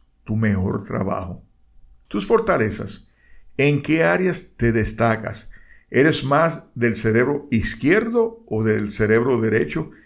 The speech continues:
en tu pensamiento? ¿Eres lógico o orientado hacia los números o la creatividad y las artes son lo tuyo? Haz una lista de todas las áreas donde sientes que estás en tu mejor momento.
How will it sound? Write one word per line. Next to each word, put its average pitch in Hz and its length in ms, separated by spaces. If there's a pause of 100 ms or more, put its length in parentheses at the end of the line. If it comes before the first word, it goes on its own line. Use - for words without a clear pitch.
(120)
en 113 160
tu - 100
pensamiento? 107 800 (220)
¿Eres 127 300
lógico 190 800
o 107 120
orientado 110 640
hacia 120 360 (280)
los 110 180
números 196 640
o 113 100
la 110 140
creatividad 110 760 (280)
y 135 120
las 117 340
artes 143 480
son 113 300
lo 113 140
tuyo? 98 380 (420)
Haz - 180
una 196 180
lista 185 300
de 113 140
todas 123 680 (300)
las 110 300
áreas 120 440
donde 143 420
sientes 135 580
que - 100
estás 127 500 (360)
en 120 240
tu 104 160
mejor 101 580
momento. 104 680